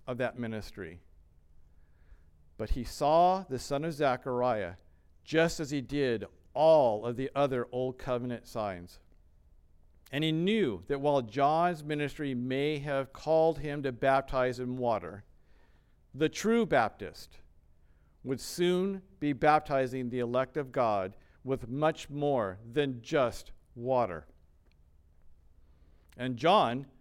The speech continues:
the son of Zechariah, knew that he was merely the warm-up act for the main event, that his baptism was merely a shadow of the reality that was to come.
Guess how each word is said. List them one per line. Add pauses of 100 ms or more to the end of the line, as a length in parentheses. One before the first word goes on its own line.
(140)
the
son
of
Zechariah, (680)
knew
that
he
was
merely
the
warm-up
act (120)
for
the
main
event, (1800)
that
his
baptism
was
merely
a
shadow
of
the
reality
that
was
to
come.